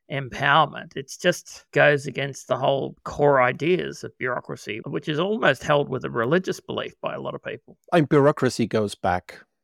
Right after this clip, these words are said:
Speaker 2: long time, right? When the
Speaker 1: Yeah.
Speaker 2: industrialization probably started and Max Weber wrote about it. So that is one thing. And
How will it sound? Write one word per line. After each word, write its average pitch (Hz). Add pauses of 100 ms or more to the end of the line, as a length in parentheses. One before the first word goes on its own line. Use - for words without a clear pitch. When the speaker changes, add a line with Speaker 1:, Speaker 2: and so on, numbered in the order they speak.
(500)
Speaker 2:
long 104
time, 76
right? 73
When 82
the -
Speaker 1:
Yeah. -
Speaker 2:
industrialization 82
probably -
started -
and 78
Max -
Weber 113
wrote -
about -
it. - (420)
So 117 (100)
that 135
is 151
one 123
thing. 78 (140)
And 107